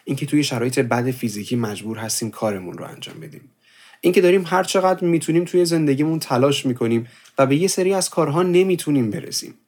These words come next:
اینکه از دید خیلی‌ها داریم تنبلی می‌کنیم و ساعات زیادی رو برای خودمون می‌ذاریم و کسی متوجه نمیشه که بابا توان من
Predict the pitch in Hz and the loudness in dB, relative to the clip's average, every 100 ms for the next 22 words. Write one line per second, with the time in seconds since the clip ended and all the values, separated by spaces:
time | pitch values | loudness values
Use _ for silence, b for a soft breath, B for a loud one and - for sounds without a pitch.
0 | _ _ _ _ 233 240 233 190 202 196 | _ _ _ _ 0 2 2 2 0 0
1 | 196 - 190 190 180 180 170 151 170 - | 0 2 2 2 2 2 4 2 0 0
2 | 147 127 117 127 147 120 104 101 87 B | 2 2 4 4 2 2 -2 -6 -8 B
3 | B B 131 127 135 139 143 156 120 120 | B B -2 0 0 0 2 0 2 2
4 | 127 143 131 113 107 104 101 101 107 98 | 4 4 4 2 2 0 -4 -2 -2 0
5 | 98 95 98 87 90 - B B - 135 | -2 -4 -6 -6 -8 -12 B B -8 -4
6 | 185 185 190 165 156 139 113 147 175 180 | -2 0 0 0 0 0 2 2 2 0
7 | 160 156 123 131 170 151 - - 127 120 | -2 0 2 4 4 0 -4 0 2 4
8 | 151 170 160 160 | 4 2 0 0